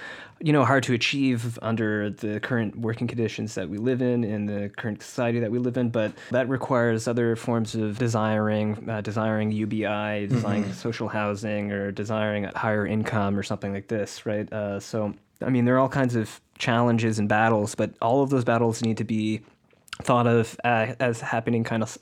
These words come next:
Speaker 1: kind of simultaneously
Speaker 2: Yeah.
Speaker 1: and, uh, in coordination with each other, right? So that we can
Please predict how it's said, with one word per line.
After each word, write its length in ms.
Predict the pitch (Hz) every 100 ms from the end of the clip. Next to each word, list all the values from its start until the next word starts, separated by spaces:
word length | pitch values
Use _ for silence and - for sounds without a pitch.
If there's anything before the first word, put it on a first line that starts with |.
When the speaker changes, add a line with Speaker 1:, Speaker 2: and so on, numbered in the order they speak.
| -
Speaker 1:
kind 160 | 123
of 60 | 113
simultaneously 1040 | - 120 113 107 123 113 110 - 117 110
Speaker 2:
Yeah. 380 | 127 123 113 107 -
Speaker 1:
and, 400 | 117 113 110 117
uh, 160 | 110 107
in 200 | 131 120
coordination 680 | - 143 120 113 110 - 107
with 180 | 107 107
each 160 | 107
other, 260 | 113 104 101
right? 240 | 101 104
So 140 | - 110
that 220 | 110 110
we 100 | 110
can 480 | - 120 113 110